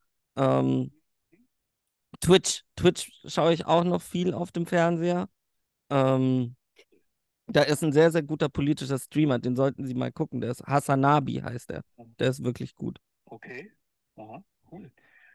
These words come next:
Speaker 2: Wenn die Sendung auf der Oberfläche Ihres Smart T V-Gerätes aufrufen, nutzen Sie da die Oberfläche mit den Apps, die vom Hersteller vorinstalliert ist,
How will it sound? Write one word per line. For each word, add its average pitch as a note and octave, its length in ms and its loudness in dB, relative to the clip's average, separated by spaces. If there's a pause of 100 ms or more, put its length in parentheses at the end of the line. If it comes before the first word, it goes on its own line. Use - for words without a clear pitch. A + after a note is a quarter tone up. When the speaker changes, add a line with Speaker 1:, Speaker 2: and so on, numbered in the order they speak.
(220)
Speaker 2:
Wenn F#3+ 140 -18
die G#3 80 -16
Sendung G#3 360 -18
auf E3 160 -16
der E3 120 -20
Oberfläche E3 480 -16
Ihres C#3+ 240 -14
Smart C3 220 -14
T C3+ 120 -16
V-Gerätes A#2+ 600 -16
aufrufen, F#3 640 -14
nutzen E3 400 -18
Sie D#3 100 -14
da D3 140 -8
die C#3+ 180 -12
Oberfläche D#3+ 460 -12 (280)
mit C3 200 -14
den C3 140 -12
Apps, - 280 -12 (880)
die D3+ 80 -12
vom C#3 160 -12
Hersteller D3+ 480 -6
vorinstalliert F3+ 720 -8
ist, F#3 140 -6